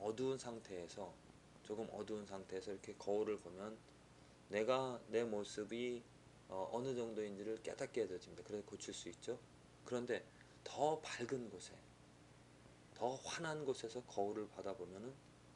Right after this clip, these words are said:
나의 더러움이, 어두운, 좀 어두운 가운데서 봤을 때는 잘 안 나타나지만은, 좀 더 밝은 곳에 가면 더욱더 드러나게 되어지죠. 그래서 또 그것을 고쳐나갈 수가 있습니다.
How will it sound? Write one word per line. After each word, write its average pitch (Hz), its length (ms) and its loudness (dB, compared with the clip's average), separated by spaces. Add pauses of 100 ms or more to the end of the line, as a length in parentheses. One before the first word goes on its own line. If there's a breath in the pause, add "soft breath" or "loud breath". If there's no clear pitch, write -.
나의 127 320 0
더러움이, 98 520 -4 (520)
어두운, 123 500 4 (220)
좀 143 180 4
어두운 143 260 6
가운데서 139 360 6
봤을 101 320 0
때는 113 180 0
잘 - 160 -6
안 90 140 -6
나타나지만은, 90 680 -6 (840)
좀 120 100 -4
더 117 120 4
밝은 101 360 -2
곳에 92 220 0
가면 87 320 -8
더욱더 120 640 -2
드러나게 90 460 -10
되어지죠. - 420 -12 (640)
그래서 98 280 -2
또 139 100 -6
그것을 - 320 -6
고쳐나갈 98 480 -14
수가 - 200 -16
있습니다. - 400 -16